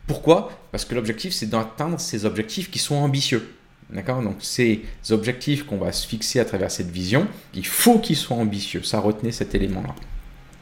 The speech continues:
Il s'agit en fait de vous préoccuper de l'avenir de votre boîte, de votre entreprise, d'accord ?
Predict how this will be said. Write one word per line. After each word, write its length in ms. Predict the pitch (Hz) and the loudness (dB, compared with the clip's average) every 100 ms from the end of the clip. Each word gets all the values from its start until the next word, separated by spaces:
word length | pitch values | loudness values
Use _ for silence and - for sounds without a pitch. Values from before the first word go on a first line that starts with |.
| - - - - - - - | -8 -6 -10 -18 -20 -20 -6
Il 120 | 143 139 | 2 2
s'agit 580 | - 160 139 156 147 - | 4 4 4 0 -4 -4
en 80 | 110 | 0
fait 240 | 127 98 | 0 2
de 320 | 104 101 82 - - | 2 2 0 -10 -8
vous 140 | 104 | -6
préoccuper 760 | 120 - 151 143 143 139 - 120 | -6 2 6 6 4 -4 0 2
de 140 | 101 | 4
l'avenir 1000 | 98 98 120 170 180 151 165 175 202 - - - - | 4 4 4 4 4 4 4 4 2 0 -10 -20 -4
de 100 | 107 | 0
votre 240 | 120 127 | 4 4
boîte, 360 | 98 85 - - | 2 -2 -4 -6
de 80 | 113 | -2
votre 200 | 110 110 | -2 -2
entreprise, 480 | 110 107 - 87 71 | -6 -8 -12 -12 -12
d'accord ? 340 | 87 101 117 | -8 -6 -6